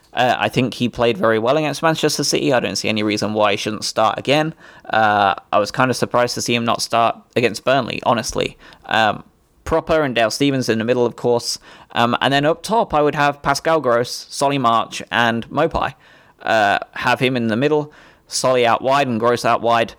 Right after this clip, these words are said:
We have more pace that way to break. Bernardo is not afraid to break with pace. Montoya also not afraid to break with pace.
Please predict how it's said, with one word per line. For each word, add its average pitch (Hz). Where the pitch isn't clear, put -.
We -
have 120
more 120
pace 113
that -
way 101
to -
break. 139
Bernardo 117
is 107
not 107
afraid 107
to 107
break 107
with 95
pace. 110
Montoya 107
also 104
not 107
afraid 101
to -
break 95
with 92
pace. -